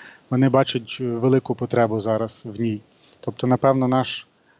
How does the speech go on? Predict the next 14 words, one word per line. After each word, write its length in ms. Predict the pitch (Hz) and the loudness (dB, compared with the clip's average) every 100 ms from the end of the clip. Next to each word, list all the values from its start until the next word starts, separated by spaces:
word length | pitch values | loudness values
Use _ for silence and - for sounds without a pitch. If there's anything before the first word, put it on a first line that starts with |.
| _ _ | _ _
а, 640 | 120 117 117 117 113 113 113 | -6 -4 -2 -2 -2 -2 -2
попередні, 600 | - 120 131 131 120 123 | -2 0 2 2 0 -2
е, 140 | 120 117 - - 151 160 - | -2 -6 -10 -8 -6 -6 -2
радість 520 | 135 135 131 117 - | 0 2 2 0 -6
від 80 | 120 | -8
того, 240 | - 117 | -4 -4
що 140 | 113 117 | -6 -10
скасували 480 | - 113 131 143 131 | -10 -4 0 2 0
цей 180 | - | -2
тендер, 380 | 117 127 120 110 | -2 0 0 -2
напевно, 360 | 107 - 117 113 | -4 -2 -2 -2
все 200 | - 120 | -6 -10
ж 120 | - | -10
таки 300 | - - 110 | -14 -8 -8